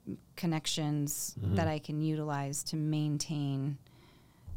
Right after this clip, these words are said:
Speaker 2: Yeah.
Speaker 1: everything. Um, plus the resources for listing
Speaker 2: Yeah.
Speaker 1: a property. Um, I mean, there's so much that's so different.
Speaker 2: Mm-hmm. Well, even, even in the last seven years, just technology in general
Speaker 1: That
Speaker 2: in real
Speaker 1: too.
Speaker 2: estate has been,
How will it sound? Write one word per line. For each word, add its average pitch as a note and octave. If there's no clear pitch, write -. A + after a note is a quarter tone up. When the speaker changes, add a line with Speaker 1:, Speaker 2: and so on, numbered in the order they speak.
Speaker 2:
Yeah. B2
Speaker 1:
everything. C#3
Um, D#3+
plus F3+
the E3
resources D#3+
for F3+
listing D3
Speaker 2:
Yeah. A2+
Speaker 1:
a -
property. C#3
Um, D3+
I F3
mean, F3
there's E3+
so G3
much E3+
that's D#3
so D#3+
different. D#3
Speaker 2:
Mm-hmm. G2+
Well, D#3
even, F3
even E3
in G3
the D#3
last B2+
seven A2
years, A#2
just G#2
technology G#2
in F#2
general G#2
Speaker 1:
That A#2+
Speaker 2:
in A#2
real A2
Speaker 1:
too. -
Speaker 2:
estate B2
has G#2
been, G2